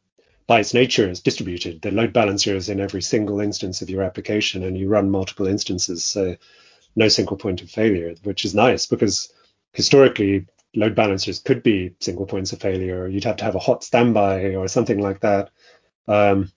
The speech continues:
but the control plane is the thing that you use to configure your proxies. So if it goes down, um,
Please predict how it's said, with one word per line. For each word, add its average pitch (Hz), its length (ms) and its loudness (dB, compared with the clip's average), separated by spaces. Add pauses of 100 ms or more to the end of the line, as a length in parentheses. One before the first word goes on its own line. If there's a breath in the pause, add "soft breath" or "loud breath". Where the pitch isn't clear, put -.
(480 loud breath)
but 135 60 6
the 135 60 8
control 143 360 6
plane 104 320 4
is 101 140 -4
the 113 80 -8
thing 110 240 2
that 110 100 -2
you 107 140 -4
use 107 260 -2
to - 80 -14
configure 107 420 -4
your 95 120 -6
proxies. 87 500 -4
So 98 400 -4 (640)
if - 80 0
it 120 120 2
goes 123 220 6
down, 95 500 4 (380)
um, 95 420 -6